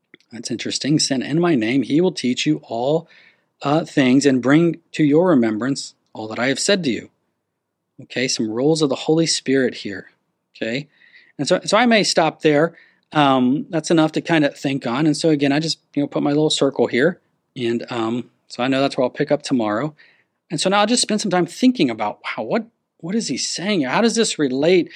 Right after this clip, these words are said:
This 'because I live, you live,' and, okay, in that day you're gonna know that I'm in you and, and, and, and I'm in the Father and, and you're in me." Okay, and then he,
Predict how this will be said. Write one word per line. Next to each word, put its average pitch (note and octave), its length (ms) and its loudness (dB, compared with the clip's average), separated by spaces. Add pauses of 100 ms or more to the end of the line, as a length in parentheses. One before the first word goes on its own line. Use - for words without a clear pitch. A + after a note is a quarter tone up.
(180)
This D3 140 -6
'because F3+ 380 -2
I F3+ 180 -2
live, F#3 300 4
you F#3 200 2
live,' C#3+ 360 2
and, A#2+ 200 -4 (400)
okay, D#3+ 280 0
in D#3 180 0
that F3+ 160 2
day F3 160 2
you're F3 140 2
gonna D3 100 4
know D#3+ 300 4
that C#3+ 180 -2
I'm F3 220 0
in D#3 100 2
you E3 160 4
and, E3 120 2
and, B2 420 -6
and, A#2+ 320 -8
and B2 240 -12
I'm D3+ 160 -2
in E3 40 2
the D3 60 0
Father E3+ 480 2
and, A#2+ 140 -2
and A2+ 180 -10
you're F3 160 2
in D3+ 140 4
me." F#3 320 2 (340)
Okay, F3 460 2
and D3+ 100 4
then D#3+ 80 4
he, C#3+ 160 2